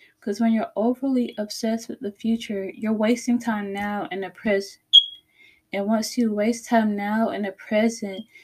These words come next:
you won't be able to achieve the goals that God has placed in your life because you wasted time. And so a month from now, that goal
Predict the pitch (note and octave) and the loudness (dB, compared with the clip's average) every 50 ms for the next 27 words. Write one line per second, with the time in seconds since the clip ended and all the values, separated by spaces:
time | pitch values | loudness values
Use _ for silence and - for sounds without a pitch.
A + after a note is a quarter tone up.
0 | _ _ - G#3+ G#3+ A3+ A3 G#3 G#3+ - G#3+ A3+ A3+ - - - - G#3 G3+ G3 | _ _ -4 2 2 4 4 2 0 0 2 2 2 2 0 -4 -4 -2 -2 -2
1 | G3+ G#3+ A3+ A#3 A#3 A#3 A3 - - A3+ G#3+ G#3 - - F#3+ G3 - - A3 G#3+ | 0 0 0 0 -2 -4 -8 -8 -6 -4 -4 -4 -4 -4 -6 -8 -4 -4 -2 -2
2 | G#3+ G3+ G3+ F#3+ F#3+ - - - G#3 G#3+ A3 A3 G#3+ - - F#3+ - - G3+ G3+ | -2 -2 -2 -4 -4 -4 -4 -4 -2 -2 -2 -2 -4 -4 -6 -6 -4 -4 -4 -4
3 | G3+ G3+ - - _ - A3 A3 - - - G3+ G3+ F#3+ F#3 F#3 G3 G3+ G#3 G#3 | -4 -6 -8 -8 _ -4 -4 -4 -4 -6 -8 -6 -6 -6 -4 -4 -2 0 0 0
4 | G3+ G3+ - _ _ - G3+ A3 G#3 G3+ - G#3+ G#3+ A3 G3+ A3 - - - - | -2 -4 -6 _ _ -6 -2 -2 -2 -2 -2 -2 0 0 0 0 -2 -6 -14 -12
5 | - - G#3+ G#3+ G3 F3+ F#3+ G#3+ - _ - - - - _ _ - F#3+ A3 - | -6 -2 -2 -2 -2 -4 -6 -10 -14 _ -20 -20 -20 -20 _ _ -6 -6 -4 -2
6 | - A3 G#3 G3 G3 F#3+ F#3 - - F#3 G3 G3+ A3 B3 C#4+ D4 C#4+ - A#3+ A3 | 0 0 2 2 0 0 -2 -4 -4 -2 0 4 4 6 4 4 2 2 2 2
7 | G#3+ G3+ G3 G3 F#3+ G3+ - - - - _ _ - G3 F#3+ - - - - G3+ | 2 2 -2 -4 -6 -6 -8 -12 -20 -20 _ _ -2 0 0 0 -2 0 2 2
8 | G#3 A3 G#3+ G#3+ G#3 G#3+ G#3 | 4 4 4 2 0 -2 -6